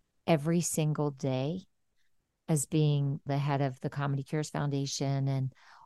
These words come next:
also being a patient advocate. It fuels me. It is what makes my boat rise every day. And I never get tired of it. I always feel it's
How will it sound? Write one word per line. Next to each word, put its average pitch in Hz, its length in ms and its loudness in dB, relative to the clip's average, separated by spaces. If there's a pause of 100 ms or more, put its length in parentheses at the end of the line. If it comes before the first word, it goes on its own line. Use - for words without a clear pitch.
(140)
also 160 380 4
being 143 280 2
a 139 60 -2
patient 143 500 0
advocate. 131 720 -2 (840)
It 233 220 2 (220)
fuels 156 880 2
me. - 300 -8 (220)
It 185 160 2
is 208 320 4
what 151 480 0 (460)
makes 156 540 2
my 147 340 0
boat 147 380 4
rise - 760 0 (120)
every 151 380 2
day. 139 500 0 (180)
And 151 440 -2
I 160 80 0
never 175 400 4
get 208 220 0
tired 151 440 -2
of 151 160 -2
it. 156 220 0 (640)
I 170 280 2
always 175 400 4
feel 165 540 0 (120)
it's - 380 -4